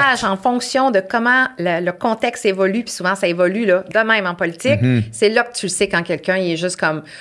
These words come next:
Speaker 1: pas téléguidé, mais c'est des lignes de com, c'est du, faut que tu sois capable d'adapter, et
Speaker 2: Ouais.
Speaker 1: sinon, t'es juste comme, un peu comme une marionnette qui répète un speech, là. Fait que,
Speaker 2: Ouais.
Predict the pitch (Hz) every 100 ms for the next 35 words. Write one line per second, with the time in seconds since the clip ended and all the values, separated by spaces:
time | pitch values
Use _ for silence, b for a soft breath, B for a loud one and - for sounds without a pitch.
0 | B B 285 277 220 190 185 208 226 190
1 | 160 175 170 180 185 175 175 185 175 170
2 | 170 175 175 - - - - - _ _
3 | - 220 196 185 185 175 156 151 - 208
4 | 175 135 208 208 220 214 208 196 160 180
5 | 180 156 156 147 - - 151 175 170 160
6 | 156 156 151 175 190 - 160 143 147 131
7 | 131 - 190 180 - 156 - 107 95